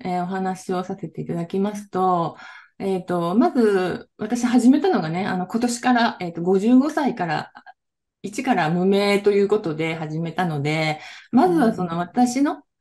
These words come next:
Speaker 1: アーティストとしての存在を知ってもらうこと。で、えー、来年以降、それが何らかの事業につなげていけたらいいなというふうに、えー、計画をしていて、まあ、それがその、すぐに塗り絵本の発売なのか、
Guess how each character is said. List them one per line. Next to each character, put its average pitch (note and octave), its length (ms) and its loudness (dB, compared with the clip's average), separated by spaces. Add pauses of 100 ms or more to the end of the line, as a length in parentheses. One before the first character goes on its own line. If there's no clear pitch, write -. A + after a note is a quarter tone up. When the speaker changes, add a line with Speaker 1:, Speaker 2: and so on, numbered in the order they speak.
(100)
Speaker 1:
ア A#3+ 220 0
ー A#3+ 100 -4
テ A3+ 100 2
ィ A3+ 40 2
ス - 100 -8
ト B3 100 -2
と C4 140 -4
し C4+ 100 -12
て F#4 140 0
の F4+ 220 2
存 C4 340 6
在 C#4 120 2
を B3+ 80 6
知 B3 180 2
っ A#3 100 -4
て A#3+ 120 -2
も A3+ 120 6
ら A3 160 0
う G#3+ 60 -6
こ G#3+ 120 -6
と。 B3 300 -8 (520)
で、 E4 280 0 (140)
え G3+ 200 0
ー、 G3+ 60 2
来 C#4 240 2
年 D#4 260 0
以 F#4+ 100 -4
降、 A#3+ 380 0
そ A3 100 -4
れ G#3+ 120 2
が G#3+ 100 0
何 A3 260 2
ら F#3+ 100 -4
か F3+ 120 -6
の A3+ 380 -2
事 F#3 100 -6
業 F3 240 -2
に D#3 140 -8
つ - 100 -12
な E3+ 140 -4
げ E3+ 100 -2
て E3 200 -4
い E3 100 -2
け F3 100 -2
た F#3 120 2
ら F3+ 100 2
い F3 100 0
い E3+ 60 -2
な C4 200 0
と A3 100 0
い F#3 100 2
う F3 100 -6
ふ E3+ 120 -6
う E3 80 -4
に、 C#3 280 -8
え C#3+ 140 -4
ー、 C#3 80 -8
計 D#3 220 -4
画 D3 320 -8
を D3 100 -6
し - 100 -16
て C#3+ 140 -8
い D3 120 -6
て、 F#3+ 680 -2 (400)
ま C#4 80 -8
あ、 - 20 -8
そ F#4 140 0
れ G#4 120 4
が G#4+ 200 2
そ A#3 80 -2
の、 G3+ 260 0
す B3+ 160 -2
ぐ A#3+ 80 6
に E3+ 140 2
塗 E3 140 0
り E3+ 80 -2
絵 F3 140 -2
本 F3+ 460 -2
の F3+ 80 -4
発 E3+ 300 -10
売 F3+ 240 -4
な G#3+ 100 -2
の F#3+ 160 -2
か、 A3 580 -2